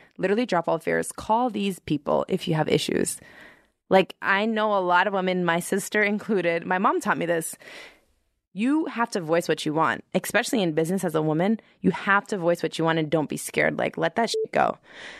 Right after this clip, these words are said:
You have to just demand what you want. And I was like, "Dude, where is my product? Like, my sample, it's six months. I don't have anything in the contract. It says X Y Z. Like, what's going on?" He low-key, like, went ghost,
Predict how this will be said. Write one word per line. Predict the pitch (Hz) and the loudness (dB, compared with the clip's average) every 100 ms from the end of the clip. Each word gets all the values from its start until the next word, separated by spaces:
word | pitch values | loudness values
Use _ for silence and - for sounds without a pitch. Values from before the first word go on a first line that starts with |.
| - _ _ _ _ | -20 _ _ _ _
You | 165 165 233 | -6 0 0
have | 247 254 247 | 0 -2 -2
to | - | -4
just | 180 196 - - | 2 2 2 -2
demand | 180 180 175 156 | 2 2 2 0
what | 151 - | -2 -2
you | |
want. | 170 226 151 | 0 2 2
And | 165 | 2
I | |
was | 190 202 | 0 0
like, | 190 156 | -4 -2
"Dude, | 233 214 147 156 | 2 2 0 -6
where | 156 170 208 | -2 0 0
is | 226 | 0
my | 185 | -4
product? | - 262 302 - | 0 0 0 -2
Like, | 160 | 0
my | 160 | 0
sample, | 160 240 247 165 | 0 -2 0 0
it's | - | -2
six | - 214 - | -4 -4 0
months. | 185 190 | 0 0
I | 170 | 0
don't | 170 | 0
have | 220 214 | 0 0
anything | 202 202 170 | 0 0 0
in | |
the | 160 | 0
contract. | - 208 214 220 - | 0 0 0 -2 -2
It | |
says | - 185 156 | 0 -2 0
X | 175 - 226 | -4 -2 0
Y | 226 | 0
Z. | 180 180 175 | 0 -2 0
Like, | 170 156 | 0 0
what's | 160 - | -2 0
going | 165 160 | -2 2
on?" | 165 151 156 _ _ _ _ _ _ - - - - _ | 2 0 -4 _ _ _ _ _ _ -20 -20 -20 -20 _
He | - 233 | -2 0
low-key, | 214 196 226 - 254 | 4 4 4 -2 -2
like, | 262 240 226 | 2 0 0
went | 180 185 196 - 190 | 0 0 0 -4 -4
ghost, | 185 165 160 180 - - - | 0 2 2 -2 -6 -8 -8